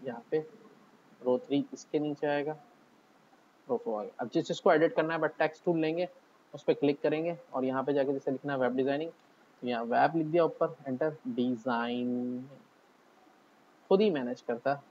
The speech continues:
चला जाएगा, आपको करने की जरूरत नहीं पड़ेगी। समझ में आई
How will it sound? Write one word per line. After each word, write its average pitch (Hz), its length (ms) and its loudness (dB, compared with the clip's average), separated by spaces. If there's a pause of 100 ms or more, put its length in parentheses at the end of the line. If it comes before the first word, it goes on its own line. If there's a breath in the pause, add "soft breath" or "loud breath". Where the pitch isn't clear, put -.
(180)
चला 117 180 -2
जाएगा, 123 380 0 (400)
आपको 123 340 -2
करने 117 300 -8
की 120 80 -6
जरूरत 120 320 -2 (340)
नहीं 117 120 -12
पड़ेगी। - 340 -18 (1200)
समझ 147 140 0
में 151 80 4
आई 170 120 6